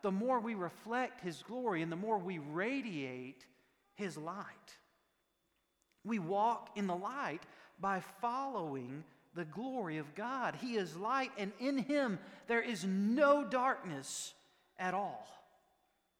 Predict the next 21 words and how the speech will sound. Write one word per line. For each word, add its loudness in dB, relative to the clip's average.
And 2
as 2
we 2
follow 6
the 0
glory 2
of -8
God, 0
his -2
light 2
begins -4
to -6
shine -2
into -6
our 2
lives. -8
And 0
it -4
begins 0
to -8
develop 2